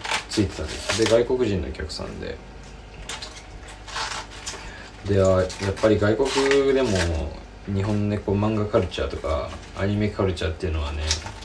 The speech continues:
人気だと思うんですけど、やっぱ「進撃の巨人」とか、人気なんだなとか思って。で、それで、その職場でね、なんか漫画の話とかをしてたんですけど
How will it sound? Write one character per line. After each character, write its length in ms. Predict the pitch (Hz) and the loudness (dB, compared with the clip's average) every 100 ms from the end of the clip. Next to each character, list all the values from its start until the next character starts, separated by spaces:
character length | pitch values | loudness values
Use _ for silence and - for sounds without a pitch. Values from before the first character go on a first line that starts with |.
| - - - 107 | -10 0 0 2
人 120 | 107 | 2
気 40 | 104 | 2
だ 120 | 107 | 0
と 140 | - | 0
思 40 | 85 | 0
う 40 | |
ん 40 | |
で 60 | 85 78 | 2 2
す 100 | - | 0
け 80 | 76 | -4
ど、 160 | 69 | -4
や 80 | 85 | -4
っ 20 | |
ぱ 80 | 90 | -2
「進 220 | 92 117 | -4 -2
撃 160 | 107 113 | -2 0
の 80 | 107 | 0
巨 140 | 104 | 2
人」 120 | 107 101 | 2 2
と 100 | 107 | 0
か、 60 | - - - - - - - - - - - - | 0 0 -2 -4 -4 -6 -6 -14 -18 -18 -14 -4
人 120 | 107 | -2
気 100 | 104 | 2
な 100 | 110 | 2
ん 80 | 95 | 2
だ 80 | 78 | -2
な 140 | 67 | -6
と 140 | 67 | -8
か 80 | 73 | -8
思 160 | 71 78 | -8 -8
っ 20 | |
て。 260 | 78 - 65 - - - - - - - - - - - - - - - - - - - - - - - - - | -8 -10 -10 -10 -14 -14 -14 -14 -14 -14 -14 -14 -14 -16 -16 -16 -14 -12 -10 -10 -12 -18 -16 -14 -12 -12 -14 -8
で、 80 | 123 | -6
そ 140 | - | -2
れ 140 | 113 113 | 0 4
で、 400 | 113 110 110 107 | 6 6 6 4
そ 180 | - 104 | 2 0
の 100 | 101 | 0
職 260 | 104 101 | 0 0
場 120 | 101 | 2
で 140 | 98 98 | 2 2
ね、 320 | 98 98 98 101 - - - - - - - - - - | 2 2 0 -4 -8 -8 -8 -14 -18 -18 -16 -8 -4 -2
な 60 | |
ん 40 | 107 | 0
か 60 | |
漫 220 | 92 101 107 | 0 2 2
画 100 | 107 | 4
の 100 | 101 | 4
話 340 | 98 98 - | 4 0 -2
と 80 | 90 | -6
か 100 | - | -6
を 80 | - | -8
し 120 | - | -8
て 80 | 90 | -8
た 100 | - | -4
ん 20 | |
で 80 | - | -4
す 180 | - | -4
け 100 | - | -8
ど 200 | - 55 | -10 -10